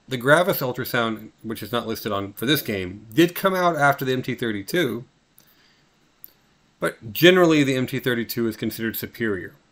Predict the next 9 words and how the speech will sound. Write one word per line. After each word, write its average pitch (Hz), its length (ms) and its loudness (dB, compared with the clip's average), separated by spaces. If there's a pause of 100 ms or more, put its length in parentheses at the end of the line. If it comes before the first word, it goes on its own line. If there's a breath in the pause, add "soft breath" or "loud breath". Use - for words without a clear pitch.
So, 117 720 0
from 123 220 -6
top 170 280 -2
to 180 60 0
bottom, 135 480 2
it's 120 240 -8 (140)
generally 151 400 0
a 131 320 -2
capability. 101 880 -6